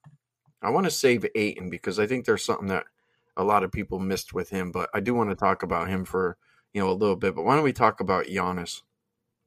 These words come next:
I was shocked, Smooth, that he came back. You and I, we did our, our podcast the other day, and we said we felt like he would come back game two.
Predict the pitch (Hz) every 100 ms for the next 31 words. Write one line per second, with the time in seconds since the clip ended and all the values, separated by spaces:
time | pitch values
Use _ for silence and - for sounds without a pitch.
0 | _ _ _ _ - - 123 143 - 131
1 | 135 - 95 85 92 98 104 98 98 95
2 | - _ _ _ _ 104 110 110 107 98
3 | 90 98 92 87 92 85 98 98 - 107
4 | - 104 95 98 98 92 90 95 92 87
5 | _ _ _ _ 92 - 123 120 113 120
6 | 107 101 - 101 104 98 - 98 92 87
7 | 113 104 92